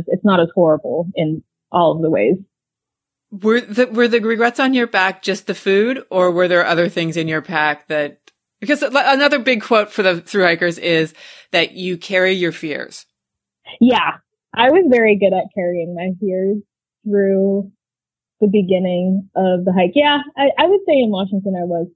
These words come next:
Speaker 1: So I carried, um, like, in the beginning, I carried my micro spikes and my umbrella. I dropped the umbrella almost right away. I had Jawad drive it home from <laughs> Harts Pass because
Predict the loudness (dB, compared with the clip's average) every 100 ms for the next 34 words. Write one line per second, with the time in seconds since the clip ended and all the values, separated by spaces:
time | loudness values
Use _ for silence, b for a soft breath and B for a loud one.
0 | _ _ _ -2 -2 0 0 4 4 6
1 | 4 0 -6 -2 0 0 0 -2 -2 -6
2 | _ _ _ _ _ _ _ _ 0 2
3 | 4 4 2 2 0 0 0 0 -2 0
4 | 2 2 2 0 -2 -4 -6 -10 _ -10
5 | -4 -2 0 -2 0 2 0 -2 -4 -2
6 | -2 -2 0 0 0 0 -4 -6 -4 -4
7 | -2 0 2 2 0 0 -2 -4 -10 _
8 | _ _ _ _ -2 2 2 2 0 0
9 | 2 2 2 2 2 -2 -4 _ _ _
10 | _ _ _ _ _ 0 2 4 2 0
11 | 0 0 2 0 0 -4 -2 -2 -2 -2
12 | -2 0 -2 -2 -2 -2 -4 -6 -6 -6
13 | -8 -8 0 2 4 2 0 0 0 0
14 | -4 _ _ b b 0 2 4 2